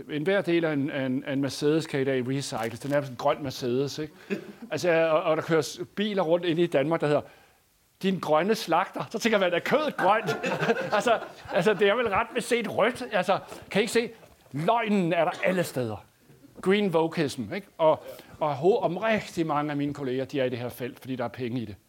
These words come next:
Der er den ene ansøgning efter den anden. Hvis du så både kan kombinere sustainability og et eller andet evidence,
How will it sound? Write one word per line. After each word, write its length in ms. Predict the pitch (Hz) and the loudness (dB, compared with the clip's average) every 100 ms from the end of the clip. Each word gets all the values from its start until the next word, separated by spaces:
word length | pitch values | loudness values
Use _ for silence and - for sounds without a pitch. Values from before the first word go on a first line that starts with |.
| _ _ _ - _ _ _ - | _ _ _ -20 _ _ _ 0
Der 60 | |
er 180 | 175 170 | 4 4
den 180 | 165 175 214 | 4 0 0
ene 320 | 185 185 185 | 0 2 2
ansøgning 580 | 160 151 - 151 135 135 | 0 -2 -2 0 0 0
efter 200 | 135 139 | -2 -2
den 120 | 127 | -2
anden. 160 | 120 139 | -2 -4
Hvis 120 | 139 | -6
du 80 | 165 | -4
så 140 | 202 | -4
både 240 | 196 190 | 0 0
kan 180 | 202 165 | 0 -4
kombinere 460 | - 143 139 147 143 | -4 -4 0 0 0
sustainability 1040 | - - 151 131 123 143 147 160 - 127 139 | -4 -6 -2 0 -2 -2 0 -2 -4 -6 -2
og 100 | 135 | -4
et 80 | 156 | -2
eller 140 | 139 | -2
andet 240 | 117 151 | -2 -4
evidence, 500 | 120 131 117 104 - | -4 -2 -2 -4 -10